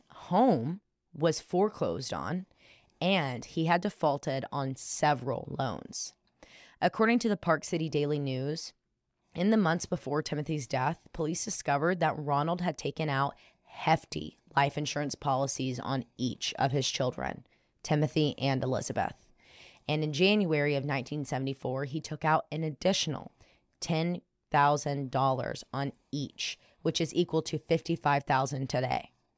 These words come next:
And just one month before Timothy's death,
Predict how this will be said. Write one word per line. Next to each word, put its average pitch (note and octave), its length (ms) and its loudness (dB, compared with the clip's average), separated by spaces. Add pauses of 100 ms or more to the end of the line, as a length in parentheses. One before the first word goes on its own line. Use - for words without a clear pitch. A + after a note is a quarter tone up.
(400)
And D#3+ 140 0
just F3 240 0
one E3+ 260 4
month D#3 240 2
before C#3 320 -2
Timothy's C#3 460 -2
death, B2 420 -2